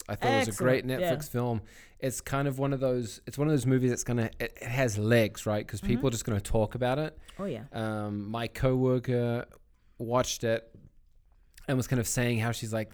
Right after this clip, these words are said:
Speaker 1: "Oh, dude, this," she's like, "You've gotta," she's like, "You've gotta get on this film 'cause it," uh, I mean, it was already on my schedule to watch for reviewing
Speaker 2: Yeah,
Speaker 1: anyway, but
Speaker 2: me
Speaker 1: she
Speaker 2: too.
Speaker 1: saw it and she just brought it up and
Speaker 2: Yeah.
Speaker 1: said, um, "Yeah, dude, it's fucked up. Like, Ted Bundy's this kind of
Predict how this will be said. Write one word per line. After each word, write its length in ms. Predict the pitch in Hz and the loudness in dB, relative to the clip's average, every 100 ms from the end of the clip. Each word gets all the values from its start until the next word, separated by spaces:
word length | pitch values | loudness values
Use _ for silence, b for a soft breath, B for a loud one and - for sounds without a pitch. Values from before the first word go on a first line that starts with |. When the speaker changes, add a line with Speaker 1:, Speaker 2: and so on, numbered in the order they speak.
| - | -10
Speaker 1:
"Oh, 180 | 131 107 | -10 -8
dude, 200 | 113 131 113 | -4 -4 -2
this," 240 | 110 - | -6 -8
she's 180 | - 107 | -12 -6
like, 200 | 104 104 | -6 -6
"You've 160 | 107 101 | -10 -2
gotta," 460 | 123 120 113 107 - | 0 2 2 0 -4
she's 240 | 101 101 | -10 -6
like, 160 | 104 92 | -6 -6
"You've 120 | 117 | -4
gotta 200 | - - | -4 -6
get 160 | 139 135 | -6 -4
on 120 | 123 | -2
this 140 | 110 | -4
film 340 | - 143 127 107 | -4 -2 0 0
'cause 280 | 110 95 - B B B B B - | -2 -4 -10 B B B B B -6
it," 360 | 127 117 - - - - - | -4 -4 -8 -14 -20 -20 -8
uh, 40 | 123 | -4
I 280 | 110 110 110 | -2 -2 -2
mean, 140 | 120 | -2
it 120 | 117 | 2
was 120 | 139 147 | 4 6
already 200 | 170 123 | 6 4
on 180 | 117 | 2
my 120 | 113 107 | 0 -2
schedule 420 | - 120 107 104 | -2 -2 -2 -4
to 120 | - | -4
watch 260 | 101 101 - | -4 -4 -4
for 120 | 107 | 0
reviewing 320 | 101 101 101 | 0 2 2
Speaker 2:
Yeah, 80 | 92 | 2
Speaker 1:
anyway, 380 | 101 120 175 214 | 2 4 4 2
but 140 | 143 208 | 2 2
Speaker 2:
me 100 | 226 | 2
Speaker 1:
she 100 | 123 | 2
Speaker 2:
too. 60 | |
Speaker 1:
saw 240 | 214 190 175 | 2 4 4
it 80 | 180 | 2
and 140 | 180 | -2
she 80 | - | -2
just 220 | 170 190 | -2 0
brought 200 | 143 147 | 2 2
it 100 | 131 | 4
up 260 | 208 196 - | 2 2 0
and 160 | 123 107 | -4 0
Speaker 2:
Yeah. 80 | |
Speaker 1:
said, 340 | - 120 113 107 b b b b b b - | 2 4 2 -2 b b b b b b -8
um, 440 | 117 120 117 117 - | -4 -2 -2 -4 -4
"Yeah, 200 | 214 147 | -2 0
dude, 220 | 135 151 | 0 -2
it's 140 | 151 | -4
fucked 260 | - 180 - | -6 -6 -4
up. 160 | 165 120 | -4 -2
Like, 180 | 113 - | -4 0
Ted 200 | 147 143 | -2 0
Bundy's 420 | 135 135 131 113 | 0 0 -2 -4
this 160 | 117 - | -8 -6
kind 220 | 123 117 | -4 -2
of 200 | 104 | -2